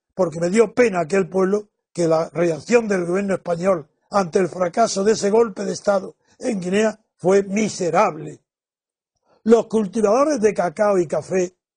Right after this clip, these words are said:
que eran todos colonialistas, mis enemigos, todos, figuraros, ¿qué tenía yo que ver con aquel sistema?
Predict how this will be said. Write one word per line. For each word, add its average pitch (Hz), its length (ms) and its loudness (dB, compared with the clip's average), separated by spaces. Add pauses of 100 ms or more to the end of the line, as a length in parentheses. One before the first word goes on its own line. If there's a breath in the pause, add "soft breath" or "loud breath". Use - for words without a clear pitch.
(140)
que 175 100 -2
eran 165 220 -2
todos 180 280 0
colonialistas, 180 840 -2
mis 196 300 -4
enemigos, 196 580 -6 (200)
todos, 202 300 2
figuraros, 180 420 -2 (180)
¿qué 190 140 0
tenía 180 220 -2
yo 175 180 -2
que 175 60 0
ver 175 180 0
con 156 160 -4
aquel 156 240 -4
sistema? 151 560 -10